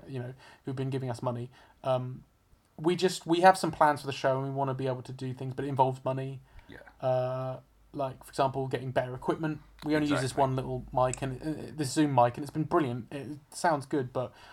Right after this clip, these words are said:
Speaker 1: we wanna get proper mics that we
Speaker 2: Yeah.
Speaker 1: can, uh, like, we both have a mic each and stuff like that. We wanna, we wanna be a bit more professional with it.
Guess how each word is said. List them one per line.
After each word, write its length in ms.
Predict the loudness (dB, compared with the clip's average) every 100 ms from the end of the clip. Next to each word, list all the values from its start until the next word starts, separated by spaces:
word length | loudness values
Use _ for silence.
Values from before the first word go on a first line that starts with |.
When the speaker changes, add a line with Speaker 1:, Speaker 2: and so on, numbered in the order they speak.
| 2
Speaker 1:
we 80 | 4
wanna 160 | 6
get 260 | 2 -2 -6
proper 160 | -2
mics 280 | 4 4 2
that 100 | -4
we 80 | 0
Speaker 2:
Yeah. 100 | 2
Speaker 1:
can, 140 | 2
uh, 120 | -4 -4
like, 140 | -2
we 80 | 4
both 180 | 4 4
have 100 | 2
a 40 |
mic 240 | 0 0 -6
each 220 | -10 -8
and 80 | -6
stuff 160 | -6
like 120 | -2
that. 120 | -2 0
We 60 |
wanna, 200 | 0 0 0
we 80 | -2
wanna 180 | 2 2
be 60 | 0
a 40 |
bit 140 | -4
more 140 | -8 -14
professional 400 | -10 -10 -6 -6
with 120 | -6
it. 140 | -8